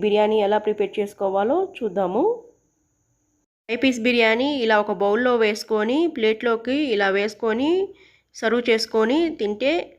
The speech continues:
టేస్ట్ అనేది సూపర్గా ఉంటది. చికెన్తోనే తినేస్తారు. నేను ఇక్కడ ఒక వన్ కేజీ వరకు చికెన్ తీసుకున్నాను. చికెన్ తీసుకొని బాగా వాష్ చేసుకొని పెట్టుకోవాలి. అలాగే పీసెస్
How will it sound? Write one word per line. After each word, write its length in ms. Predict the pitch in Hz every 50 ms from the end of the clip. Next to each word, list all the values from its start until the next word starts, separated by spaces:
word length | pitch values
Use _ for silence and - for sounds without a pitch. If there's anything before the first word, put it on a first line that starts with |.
| _ -
టేస్ట్ 300 | 214 214 226 214 - 226
అనేది 220 | 214 208 202 202 226 -
సూపర్గా 360 | 214 196 208 208 208 220 220 208 202
ఉంటది. 360 | 196 196 208 202 180 190 226 262 311 311 - -
చికెన్తోనే 460 | 220 190 208 214 214 226 214 220 220 214
తినేస్తారు. 560 | 202 196 202 202 214 - - 185 175 190 220 294 381 453 - _ _ _ _ _ _ _ _ _ _ _ _ _ _ _ _ 220 226
నేను 140 | 226 226 220 220
ఇక్కడ 180 | 226 220 220 269 302 294
ఒక 100 | 254 - 220 226
వన్ 140 | 214 220 226 226
కేజీ 260 | 247 247 247 220 247 247 226
వరకు 220 | 208 202 233 285 277 -
చికెన్ 260 | 247 - 233 233 226 208
తీసుకున్నాను. 580 | 220 214 214 - 208 202 196 190 190 190 208 254 320 349 349
చికెన్ 240 | - 208 220 226 214
తీసుకొని 260 | 220 - - 233 233 208 196
బాగా 180 | 196 196 220 220 202 196
వాష్ 240 | 190 208 208 - - -
చేసుకొని 480 | 214 208 214 - 208 202 214 269 330 381 392 -
పెట్టుకోవాలి. 720 | 226 196 190 - - 208 202 196 180 175 175 185 214 262 330 403 453 453 - - - - - - - _ _ _ _ _ - 208
అలాగే 240 | 214 220 233 254 254 247
పీసెస్ 280 | 254 254 254 269 247 262